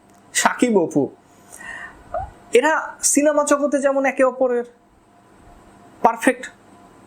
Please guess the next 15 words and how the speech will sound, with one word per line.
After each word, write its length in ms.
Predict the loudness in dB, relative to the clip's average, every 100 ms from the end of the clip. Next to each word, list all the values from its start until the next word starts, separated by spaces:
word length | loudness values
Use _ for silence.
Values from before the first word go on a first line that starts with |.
| 0
বাস্তব 460 | 2 2 2 2
জীবনেও 280 | 2 2 2
তারা 200 | 2 0
একে 160 | 0 -2
অপরের 260 | -2 -4
জন্য 160 | -4 -4
পারফেক্ট। 460 | -2 -2 -4 -12 -20 -20 -20 -20 -20 -20 -20 -6
শাকিব 320 | 0 2 2 2
খান 120 | 2
যখন 220 | 2 2
অপুর 220 | 2 0
সাথে 220 | 0 -2 0
থাকে, 260 | -2 0
দেশে 240 | 0 0 -2
থাকে, 400 | -4 -4 -6